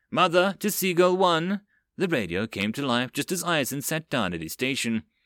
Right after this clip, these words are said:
"What's your status, over?" "Seagull One to Mother, we're looking fine,"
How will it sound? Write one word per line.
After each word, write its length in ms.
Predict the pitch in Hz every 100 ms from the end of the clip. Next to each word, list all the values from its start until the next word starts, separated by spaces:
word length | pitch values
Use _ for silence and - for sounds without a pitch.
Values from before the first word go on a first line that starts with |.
| _ _
"What's 220 | 101 135
your 80 | 196
status, 420 | - 214 196 175
over?" 440 | 196 196 156 160 - _ _ _ _ _ -
"Seagull 400 | 139 165 185 190
One 300 | 180 160 170
to 100 | 196
Mother, 420 | 196 135 101 120 -
we're 260 | 82 113 127
looking 380 | 131 - 139
fine," 480 | 135 151 135 117 123